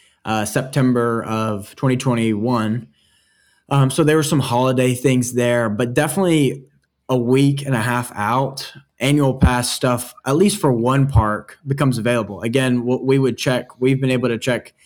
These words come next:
uh, the night before and then just squeeze in there and make that final cut. Uh,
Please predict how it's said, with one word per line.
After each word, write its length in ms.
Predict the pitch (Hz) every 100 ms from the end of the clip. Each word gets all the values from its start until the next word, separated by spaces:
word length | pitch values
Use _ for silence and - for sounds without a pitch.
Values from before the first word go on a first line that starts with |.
| _ -
uh, 100 | 120
the 120 | 120
night 280 | 120 127 202
before 680 | 117 - 110 107 101 101 _
and 160 | 120 123
then 120 | 120
just 180 | 117 -
squeeze 460 | - 135 127 117
in 220 | 123 113
there 240 | 113 107 107
and 160 | 107 113
make 180 | 117
that 240 | 120 117 -
final 280 | 123 120 107
cut. 480 | - 107 120 - - _ _ _
Uh, 240 | - 117